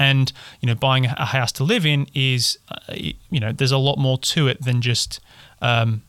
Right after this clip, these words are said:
the financial aspect. You know, obviously there's the lifestyle aspect, there's the, you know, the personal satisfaction, there's the comfort, there's the security, there's all those other things that come with buying your own place. When it comes to buying a,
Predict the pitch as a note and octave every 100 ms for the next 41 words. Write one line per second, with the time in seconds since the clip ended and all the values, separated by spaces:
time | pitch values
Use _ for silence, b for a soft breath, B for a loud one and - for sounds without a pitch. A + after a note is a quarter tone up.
0 | _ - - C3 B2 A#2+ - A2 - -
1 | - - - - A2+ A2+ A#2+ B2+ A2 A#2
2 | B2+ A#2 - A#2+ A#2+ - - A#2+ - -
3 | B B B - A#2 A2 A#2 A2 - -
4 | A#2 A#2 - B2+ - A#2+ B2 A#2 - B2
5 | - - A#2+ A#2+ A#2+ - - C3 A#2+ B2
6 | - A#2+ - B2+ - - B2 A#2 A#2 B2+
7 | E3 D#3+ C3+ - C3 A#2+ - A#2 A2+ -
8 | B B - - - B2 A#2+ A2 A#2+ A2+
9 | A2+ A2+ A2 - - C3 - - B B
10 | B F3 G3+ G3+ G3 D3+ F3 E3+ D#3+ D3
11 | C#3 C3 C3